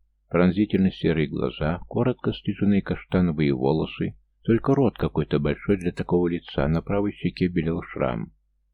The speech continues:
«Я не хотел вас напугать». Эйль уставилась на него. К ней так никто никогда не обращался.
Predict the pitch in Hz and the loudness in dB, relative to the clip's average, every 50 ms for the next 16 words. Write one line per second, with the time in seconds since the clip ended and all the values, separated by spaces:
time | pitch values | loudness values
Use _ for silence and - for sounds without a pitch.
0 | _ _ - 87 87 90 92 - - - 95 - - 87 82 80 82 78 - - | _ _ 2 4 6 6 6 4 2 -2 -2 0 0 0 0 2 0 -2 -2 -2
1 | - 80 - - 80 76 76 76 78 - _ _ _ _ _ _ _ _ _ _ | -4 -4 -4 -4 -4 -2 -2 -2 -2 -4 _ _ _ _ _ _ _ _ _ _
2 | _ _ _ _ - 90 95 98 104 110 - - 120 104 - - - - 82 82 | _ _ _ _ 0 2 4 4 4 2 0 -2 -4 -4 -4 -2 0 0 2 2
3 | 85 87 85 87 - - - - - 170 - 76 67 58 58 57 - - - - | 2 2 2 0 -2 -2 0 2 4 4 4 2 2 0 -2 -2 -4 -4 -8 -10
4 | - - 98 101 101 - 101 95 - 101 95 87 - - 90 90 95 104 104 - | -4 0 2 2 4 4 2 2 4 4 4 4 4 2 4 4 6 4 4 2
5 | 104 98 92 82 78 80 85 90 90 87 90 92 92 - - - - 67 69 64 | 0 0 2 2 2 4 4 4 2 2 0 -2 -4 -6 -4 -2 -2 0 0 -2
6 | - - - - - - | -6 -6 -8 -8 -8 -8